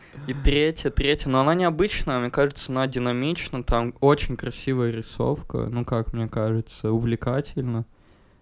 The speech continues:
И нет вот, э, чего-то такого синанайского, растянутых диалогов, там эти вот груди, сиськи, воздухи.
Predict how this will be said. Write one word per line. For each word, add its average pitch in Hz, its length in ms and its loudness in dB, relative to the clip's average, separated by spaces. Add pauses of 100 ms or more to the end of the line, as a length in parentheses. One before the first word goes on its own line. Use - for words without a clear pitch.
(280)
И 127 200 6
нет 131 440 2
вот, 120 260 2
э, 117 260 6
чего-то 123 420 0
такого 127 340 2
синанайского, 120 840 0
растянутых 120 720 -2
диалогов, 120 760 2
там 110 420 -2
эти 107 240 -10
вот 110 180 -4
груди, 127 440 -2
сиськи, 123 680 -8
воздухи. 120 720 -4